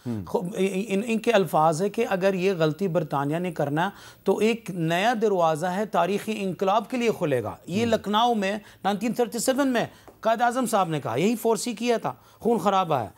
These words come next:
Speaker 2: यानी
Speaker 1: हम्म।
Speaker 2: ये चीज़ें को-, कोई जज्बात होकर अगरचे के इस्लाम के नाम पे मुस्तज़ाफ़िन या मजलूम लोगों के नाम पे किया है, लेकिन ये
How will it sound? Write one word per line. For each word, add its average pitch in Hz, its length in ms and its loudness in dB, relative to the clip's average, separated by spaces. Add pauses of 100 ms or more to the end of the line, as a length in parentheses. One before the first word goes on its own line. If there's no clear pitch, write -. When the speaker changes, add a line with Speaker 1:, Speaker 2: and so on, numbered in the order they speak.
(220)
Speaker 2:
यानी 185 140 4
Speaker 1:
हम्म। 240 120 2
Speaker 2:
ये 294 60 2
चीज़ें 262 300 0
को-, 226 140 -12
कोई 269 140 0
जज्बात 220 480 0
होकर 214 360 2 (260)
अगरचे 190 380 0
के 214 120 0
इस्लाम 190 380 2
के 190 120 -2
नाम 165 260 0
पे 170 120 2
मुस्तज़ाफ़िन 175 680 -2 (260)
या 175 220 2 (220)
मजलूम 196 420 0
लोगों 196 200 4
के 180 120 -6
नाम 170 240 0
पे 160 80 0
किया 139 300 -2
है, 185 140 0
लेकिन 160 340 -2
ये 170 280 0